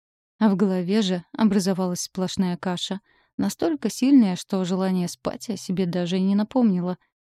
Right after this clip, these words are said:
За временем я совсем не следила, так что сложно сказать, сколько лежала вот так,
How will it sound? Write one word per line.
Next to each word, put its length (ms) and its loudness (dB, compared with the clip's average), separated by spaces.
За 200 2
временем 420 6
я 160 6
совсем 420 -2
не 60 0
следила, 560 0
так 220 -8
что 260 -2
сложно 480 0
сказать, 420 -2
сколько 380 -4
лежала 400 -2
вот 140 -6
так, 300 -2